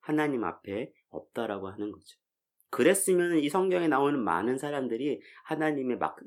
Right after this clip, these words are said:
야, 말씀을 받을 수 있는 사람이 거의 없다고 보셔야 되는 거죠. 하나님의 말씀하신 것이 우리 삶에 있습니까?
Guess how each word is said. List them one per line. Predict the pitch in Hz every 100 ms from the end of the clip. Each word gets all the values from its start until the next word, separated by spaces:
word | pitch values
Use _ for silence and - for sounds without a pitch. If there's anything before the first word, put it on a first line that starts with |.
| 101
야, | 87
말씀을 | 87 92 - 127 160 -
받을 | - 123 139
수 | -
있는 | 120
사람이 | 113 131 120 147 147 - _ -
거의 | - 107
없다고 | 104 78 _ 120 110 110 147 - _ _
보셔야 | - 92 101 95
되는 | 85 80 87
거죠. | 76 - _ _ _ _ _ _ _ _ _ _ _ _ - _ _ _
하나님의 | - 160 160 151
말씀하신 | 101 101 107 147 139 135 135
것이 | 117 113
우리 | 110 113
삶에 | 110 127 117 117
있습니까? | 110 - 135 110 - 110 202